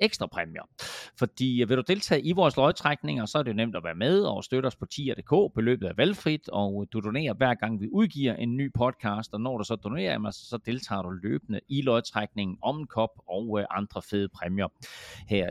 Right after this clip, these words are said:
i, øh, i løbet af Tour de France, og, og for den sags skyld resten af året i Velropa Podcast. Og i dag, der har vi, øh, eller her, vi har faktisk fået mulighed for at, øh, give, øh, seks udgaver væk af det officielle Tour de France-spil til, øh, P S fire,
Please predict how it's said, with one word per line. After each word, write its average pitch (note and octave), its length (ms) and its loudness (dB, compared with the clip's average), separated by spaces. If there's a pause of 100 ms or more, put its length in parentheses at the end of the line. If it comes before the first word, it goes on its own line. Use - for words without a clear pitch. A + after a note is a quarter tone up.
i, F#2 240 -4
øh, G2 80 -2
i G2+ 80 0
løbet F#2+ 260 0
af F#2 80 -4
Tour - 160 -4
de F2 80 -2
France, A2+ 420 -2
og, F#2+ 180 0
og F#2 120 2
for G#2 80 0
den G2 100 -2
sags F2+ 260 -2
skyld G2+ 200 -2
resten F2 340 -4
af F2 60 -2
året F2+ 280 -2
i F2+ 120 -4
Velropa F2 360 -4
Podcast. - 640 -8 (420)
Og - 80 6
i D3+ 40 6
dag, G#3 280 8 (220)
der E3 60 -4
har D3 420 4
vi, G#2+ 300 4
øh, G2+ 160 4
eller F#2 200 0
her, G2 200 2 (300)
vi G2 80 -6
har F2 120 0
faktisk G#2 260 -4
fået G#2+ 160 4
mulighed B2+ 360 4 (100)
for B2+ 260 2
at, G#2 140 2 (140)
øh, G#2 240 4
give, D#3 220 2 (180)
øh, G2 520 0 (500)
seks - 400 0 (100)
udgaver D3 420 6
væk C#3 440 2
af A2 200 4
det G#2+ 100 2
officielle C#3 420 0
Tour A2 180 0
de F#2 60 0
France-spil D3+ 520 0 (360)
til, A2 480 6
øh, G2 540 2
P - 80 4 (100)
S - 60 -10
fire, A#3 340 0